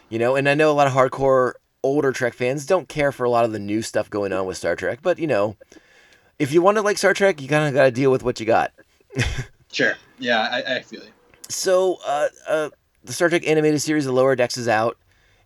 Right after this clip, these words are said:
Speaker 1: and I, it, it just came out this week that, uh, that, you know, the new Captain Pike-led Star Trek series is gonna be start, is gonna start filming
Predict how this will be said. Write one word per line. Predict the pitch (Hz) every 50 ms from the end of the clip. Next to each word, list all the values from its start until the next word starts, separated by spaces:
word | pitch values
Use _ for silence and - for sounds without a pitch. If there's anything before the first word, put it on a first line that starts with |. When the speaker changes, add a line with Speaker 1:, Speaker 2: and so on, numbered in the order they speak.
| _ -
Speaker 1:
and | 113 120 123 123 123 123 123 - -
I, | 127 139
it, | 135 - 123 151 139 110 143 127
it | 139 - 135 117
just | 151 156 -
came | - 160 147
out | 143 135
this | 139 117 107
week | 110 123 123 - -
that, | - 120 117 113
uh, | 110 107 107 - _
that, | 101 117 117 110 - -
you | 127 120
know, | 117 107
the | 101 92 110 110 113 110 92 _ _ _ _ _ _ _ _ _ _ _ _ _ _ _ -
new | 117 123 123 131 143 165 185 208 226 202 165 -
Captain | - 156 151 143 - - 190 180
Pike-led | - 160 160 151 160 - 113 131 131 131 135
Star | - - 139 131
Trek | 110 117 107
series | - - 98 92 90 101 113 117 -
is | - - 117 113 110 113 113 110
gonna | - - 117 117 131
be | 139 160
start, | - - 123 123 117 _ _ _ -
is | 131 131 -
gonna | 131 139
start | 135 - - 151 127
filming | _ _ - 151 202 226 160 101 90 104 131